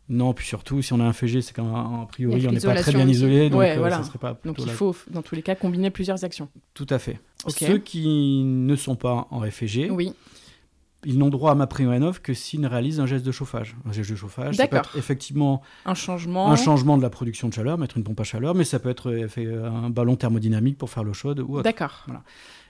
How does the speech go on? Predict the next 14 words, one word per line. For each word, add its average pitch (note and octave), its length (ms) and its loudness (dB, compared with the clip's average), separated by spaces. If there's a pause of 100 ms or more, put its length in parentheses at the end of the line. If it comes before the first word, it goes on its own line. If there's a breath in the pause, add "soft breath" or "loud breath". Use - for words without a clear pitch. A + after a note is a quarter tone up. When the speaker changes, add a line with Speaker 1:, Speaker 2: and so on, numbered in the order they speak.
Speaker 1:
Et B2+ 100 -4
là E3+ 180 4
seulement, D#3+ 720 2
euh, C3+ 360 -4
on C3 120 0
peut E3+ 200 -2
y D3+ 80 2
associer C#3+ 360 -2
un C3+ 40 2
geste A#2+ 180 -2
d'isolation A#2 500 0 (220)
qui - 120 -10
sera - 180 -6
éligible. A#2+ 380 -2